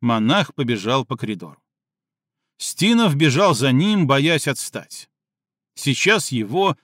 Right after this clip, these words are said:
не интересовали причины, из-за которых следил за ним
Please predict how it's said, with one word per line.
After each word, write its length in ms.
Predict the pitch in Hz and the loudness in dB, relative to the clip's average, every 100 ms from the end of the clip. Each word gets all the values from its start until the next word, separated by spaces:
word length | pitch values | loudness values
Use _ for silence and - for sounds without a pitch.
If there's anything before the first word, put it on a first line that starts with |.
| _ | _
не 200 | 123 170 | 2 2
интересовали 640 | 160 156 147 165 196 170 | 2 0 0 0 2 0
причины, 580 | - 131 - 196 180 170 | -2 -4 -4 -4 -2 -2
из-за 300 | 151 139 131 | -2 -2 0
которых 440 | 123 113 185 175 | -2 -2 -2 -2
следил 500 | - 139 127 107 180 | -4 -6 -6 -4 -2
за 160 | 139 120 | -2 0
ним 320 | 117 175 160 | 0 0 -2